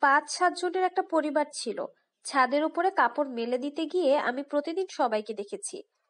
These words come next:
বাড়িওয়ালা সাহেব বাড়িওয়ালা আপার কথার জবাব দেওয়ার কোনো প্রয়োজনই বোধ করলেন না।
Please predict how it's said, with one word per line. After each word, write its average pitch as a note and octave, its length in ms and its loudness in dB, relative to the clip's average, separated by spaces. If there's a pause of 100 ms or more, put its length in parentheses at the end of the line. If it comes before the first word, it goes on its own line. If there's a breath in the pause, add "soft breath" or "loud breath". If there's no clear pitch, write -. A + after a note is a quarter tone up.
(580)
বাড়িওয়ালা D#4+ 440 4
সাহেব G4 320 2
বাড়িওয়ালা C#4 500 4
আপার C4 380 2
কথার D#4+ 340 0
জবাব B3+ 340 2
দেওয়ার E4+ 240 2
কোনো B3+ 220 -2
প্রয়োজনই B3 520 -2
বোধ G#3+ 260 -6
করলেন G3+ 360 -4
না। F#3+ 200 -8